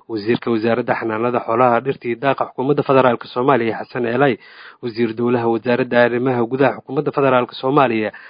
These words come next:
ayaa ka degay magaalada Buurhakaba iyagoo isha lagu hayo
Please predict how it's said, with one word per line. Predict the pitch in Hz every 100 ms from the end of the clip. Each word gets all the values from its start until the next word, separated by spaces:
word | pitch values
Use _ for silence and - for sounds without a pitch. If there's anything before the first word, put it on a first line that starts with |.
| - -
ayaa | 147 151
ka | 139
degay | 156 139 139
magaalada | 135 120 123 135 127
Buurhakaba | 117 139 123 117 - 123 127
iyagoo | 120 120 131 127 - _
isha | 151 - 139
lagu | 127 139
hayo | 120 123 120 120 113